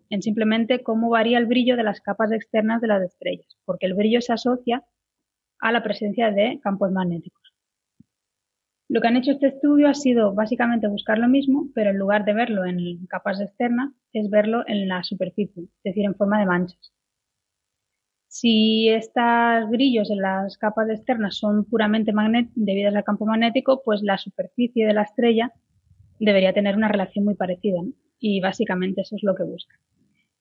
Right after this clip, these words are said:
Eh, utilizan fotometría muy precisa de Kepler y de, de tess y varios satélites que han sido muy famosos por otro tipo de, de estudios, sobre todo estudios de sismología.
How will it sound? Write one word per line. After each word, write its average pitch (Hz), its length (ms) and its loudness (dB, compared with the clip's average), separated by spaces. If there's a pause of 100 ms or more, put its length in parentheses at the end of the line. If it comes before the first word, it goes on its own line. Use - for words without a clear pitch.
(640)
Eh, 208 720 4
utilizan 226 500 0
fotometría 240 640 2
muy 240 140 2
precisa 240 540 0
de 190 180 0
Kepler 269 460 0
y 208 120 -4
de, 190 460 0
de 180 360 -10
tess 277 460 0
y 233 100 -4
varios 208 320 4
satélites 247 520 2 (540)
que 214 100 -2
han 196 80 2
sido 208 240 6
muy 208 140 4
famosos 208 460 0
por 185 200 2
otro 190 260 2
tipo 190 260 0
de, 180 280 6
de 185 80 -2
estudios, 247 320 0
sobre 190 220 4
todo 185 580 2
estudios 202 320 -2
de 190 120 0
sismología. 190 600 0